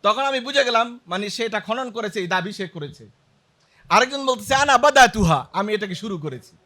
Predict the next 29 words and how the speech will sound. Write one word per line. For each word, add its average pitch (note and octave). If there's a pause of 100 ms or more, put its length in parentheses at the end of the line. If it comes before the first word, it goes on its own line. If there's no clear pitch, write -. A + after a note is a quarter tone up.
(640)
তাহলে B3+
ইবনে A#3+
আব্বাস C4
এমন C4+
এক C#4+ (840)
সাহাবী, G#3
যার G3+
সম্পর্কে A3
আল্লাহ G3+
রাসূলের F#3+
সরাসরি B3
দোয়া G3+
রয়েছে, D3 (460)
"ফাক্কিহু D4
ফিদ্দিন A3
ওয়া G3
আল্লিমুত A#3
তাবিল।" G3 (680)
দুটো A#3
দোয়া B3+
করেছেন, G3 (840)
ফিকহের C#4+
ব্যাপারে C4+
একেবারে A#3
চূড়ান্ত C4+ (760)
এবং A3 (140)
কোরআনের C#4+
তাবিলের D4+
ক্ষেত্রে A#3+